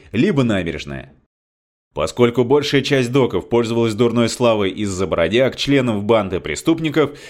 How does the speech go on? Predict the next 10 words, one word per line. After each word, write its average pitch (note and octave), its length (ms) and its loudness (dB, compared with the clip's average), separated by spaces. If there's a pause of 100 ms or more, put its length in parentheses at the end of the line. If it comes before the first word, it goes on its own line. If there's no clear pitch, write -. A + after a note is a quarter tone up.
(160)
я D3+ 220 2
двигалась F3+ 400 2
вдоль E3 200 2
основных C#3+ 460 0
дорог, B2 340 2
ведущих G#2+ 480 -2
мимо G#2 240 -2
доков B2 340 0
к - 60 -10
набережной. E2 640 -4